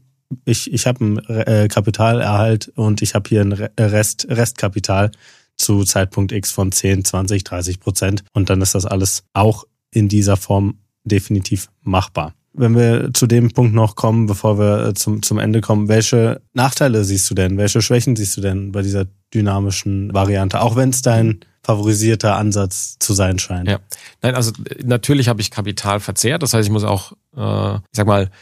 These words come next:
Speaker 2: wirklich psychologisch damit leben, dass ich, ne, dass mein Depot sukzessive im Prinzip weniger wird.
Speaker 1: Ja.
Speaker 2: Ja, ich glaube, dass, das ist schon etwas,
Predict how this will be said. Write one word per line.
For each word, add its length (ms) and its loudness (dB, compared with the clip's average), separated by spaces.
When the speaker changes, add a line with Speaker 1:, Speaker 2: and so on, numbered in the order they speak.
Speaker 2:
wirklich 720 0
psychologisch 920 2
damit 340 0
leben, 540 0
dass 300 -2
ich, 440 -6
ne, 320 0
dass 240 -2
mein 180 2
Depot 480 2
sukzessive 600 0
im 180 -2
Prinzip 400 0
weniger 420 2
wird. 280 -8
Speaker 1:
Ja. 180 -4
Speaker 2:
Ja, 220 -4
ich 100 -12
glaube, 260 -2
dass, 260 -4
das 160 -4
ist 100 -2
schon 160 -2
etwas, 400 -2